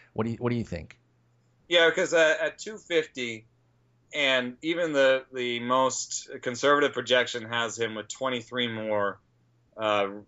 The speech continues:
Speaker 2: uh, home runs plus stolen bases. Um,
Speaker 1: Or
Speaker 2: and
Speaker 1: a
Speaker 2: Castro
Speaker 1: thirty total.
Speaker 2: Yeah, for Castro, uh, you're not gonna, you're gonna get, even if you get the twenty home runs, you're not gonna get stolen bases. So you're gonna be ten,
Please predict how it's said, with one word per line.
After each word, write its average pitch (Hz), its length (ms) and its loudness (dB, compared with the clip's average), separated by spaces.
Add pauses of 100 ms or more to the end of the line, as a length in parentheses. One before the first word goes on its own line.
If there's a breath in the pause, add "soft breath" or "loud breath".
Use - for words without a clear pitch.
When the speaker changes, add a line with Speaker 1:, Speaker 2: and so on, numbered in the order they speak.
Speaker 2:
uh, 104 300 0
home 117 180 -2
runs 113 180 0
plus 104 160 -4
stolen 107 260 0
bases. 98 540 0 (680)
Um, 101 540 4
Speaker 1:
Or 98 80 -2
Speaker 2:
and 90 60 0
Speaker 1:
a 85 40 -4
Speaker 2:
Castro 131 380 4
Speaker 1:
thirty 117 220 4
total. 92 420 -2 (640)
Speaker 2:
Yeah, 98 440 0 (320)
for 120 160 -14
Castro, 120 840 4 (600)
uh, 104 380 2 (100)
you're 117 140 -6
not 135 200 0
gonna, 127 220 -4
you're 117 160 -2
gonna 123 160 2
get, 117 220 4 (540)
even 156 300 -4
if 143 80 -4
you 143 60 0
get 143 160 0
the 117 60 -16
twenty 131 260 -2
home 120 180 -2
runs, 127 200 0
you're 110 80 -4
not 117 140 -2
gonna 117 140 -10
get 101 100 -10
stolen 110 240 -2
bases. 110 360 0
So 113 80 -6
you're 113 60 -4
gonna 139 100 -6
be 123 120 -6
ten, 135 580 -2